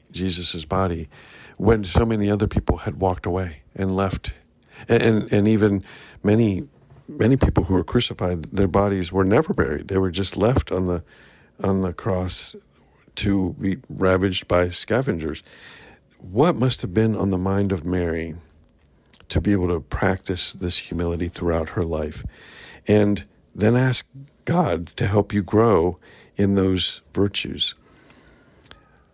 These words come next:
Thank you for joining me in this podcast.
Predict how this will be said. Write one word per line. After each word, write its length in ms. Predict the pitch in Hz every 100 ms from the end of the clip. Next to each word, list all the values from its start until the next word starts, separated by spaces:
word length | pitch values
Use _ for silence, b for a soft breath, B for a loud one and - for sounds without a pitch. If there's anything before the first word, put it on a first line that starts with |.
| B _ _ _ -
Thank 280 | 117 139 151
you 80 |
for 160 | 135 113
joining 420 | 92 110 110 110
me 120 | 104
in 120 | 101 101
this 140 | 101
podcast. 880 | - 110 101 98 - 101 101 - -